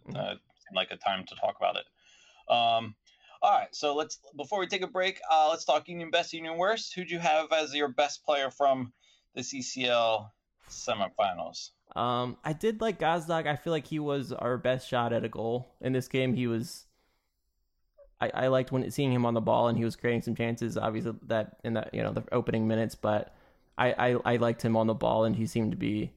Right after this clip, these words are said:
Speaker 1: of the quality to keep up to play with Club America. But I, I think I might wanna give it to Glesnes.
Speaker 2: Oh, you dick.
Speaker 1: <laughs> No, I, okay, I know, I'll just stick with, with Gazdag then. I made the case for Gazdag, but,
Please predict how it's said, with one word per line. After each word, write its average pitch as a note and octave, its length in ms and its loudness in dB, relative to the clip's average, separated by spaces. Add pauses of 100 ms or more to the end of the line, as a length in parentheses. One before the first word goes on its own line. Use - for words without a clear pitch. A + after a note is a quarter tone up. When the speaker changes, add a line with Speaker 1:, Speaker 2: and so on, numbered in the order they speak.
(560)
Speaker 1:
of B2 180 2
the A#2+ 100 2
quality A#2 400 4
to A2 100 -2
keep - 220 -8
up - 200 -6
to A#2+ 60 -6
play A#2 220 0
with A#2 220 -2
Club A#2+ 160 -2
America. B2 520 0 (120)
But B2 180 4
I, C3 80 4
I C#3 40 2
think C#3+ 180 0
I C#3 40 4
might B2+ 160 2
wanna A#2+ 140 2
give A2+ 140 -2
it - 20 -6
to G#2+ 80 -4
Glesnes. A2+ 540 0 (540)
Speaker 2:
Oh, F#2+ 60 2 (400)
you - 80 -14 (140)
dick. - 140 -8 (160)
Speaker 1:
<laughs> - 20 -18 (560)
No, F#3+ 120 8
I, G3+ 240 4
okay, F3 180 2
I A3 160 4
know, A3 140 4
I'll G#3+ 160 2
just G3 140 0
stick G3+ 120 2
with, D#3+ 120 -4 (120)
with D3+ 120 4
Gazdag A2+ 440 4
then. A2+ 80 4
I B2 100 4
made D3+ 160 4
the C#3 60 4
case B2 240 4
for A#2+ 80 2
Gazdag, A#2 580 0
but, A#2 280 0